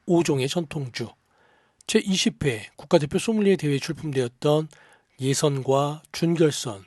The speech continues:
결선전에 나왔던 모든 와인들을 한눈에 볼 수 있었습니다. 이러한 셀렉션과 와인을 준비하고 대회의 모든 진행을 안 보이는 곳에서 서포트해주신 한국국제소믈리에협회 정영경 사무국장님과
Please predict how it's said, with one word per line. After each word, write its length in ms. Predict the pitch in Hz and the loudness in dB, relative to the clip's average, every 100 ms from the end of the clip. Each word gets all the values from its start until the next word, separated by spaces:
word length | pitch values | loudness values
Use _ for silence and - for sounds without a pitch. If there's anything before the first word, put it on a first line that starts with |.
| _ | _
결선전에 540 | - 156 - 175 151 139 | -2 0 2 2 2 -2
나왔던 640 | 127 117 - 139 143 139 | -4 -6 -6 -6 -6 -4
모든 320 | 139 175 202 | 0 2 4
와인들을 540 | 175 123 123 113 117 113 _ _ _ _ | 2 0 -4 -6 -6 -8 _ _ _ _
한눈에 320 | - 190 170 | -2 2 2
볼 140 | 143 120 | 0 -4
수 120 | - | -8
있었습니다. 560 | 120 120 - 110 101 - _ _ _ _ _ _ _ _ | -8 -8 -10 -10 -10 -12 _ _ _ _ _ _ _ _
이러한 240 | 165 156 160 | 4 6 6
셀렉션과 840 | 185 185 - 170 156 151 151 151 143 | 4 0 0 -2 0 6 6 6 2
와인을 320 | 107 131 175 | -2 0 0
준비하고 680 | 147 139 131 120 117 113 208 _ _ _ _ _ - | 0 -2 -2 -4 -6 -10 -12 _ _ _ _ _ -2
대회의 280 | 143 151 165 | 4 4 4
모든 380 | 123 175 233 | 0 2 4
진행을 440 | 214 156 131 110 - _ - | 4 0 0 -4 -8 _ -8
안 160 | 139 151 | -2 6
보이는 300 | 185 170 151 | 6 6 2
곳에서 560 | 127 120 131 123 113 - | -6 -8 -4 -4 -6 -8
서포트해주신 880 | - 156 180 156 135 120 - 156 110 - _ _ _ _ _ | -4 -2 -2 -2 -4 -2 -4 -4 -6 -16 _ _ _ _ _
한국국제소믈리에협회 1300 | - 185 170 - 139 147 151 139 127 - 135 131 131 - | -4 -2 -2 -2 -4 -2 -2 0 -2 -2 -2 0 -2 -6
정영경 540 | - 143 147 139 131 | -4 2 2 2 0
사무국장님과 1000 | 131 139 131 120 127 117 113 113 156 170 | -2 -2 -2 -4 -8 -8 -6 0 2 0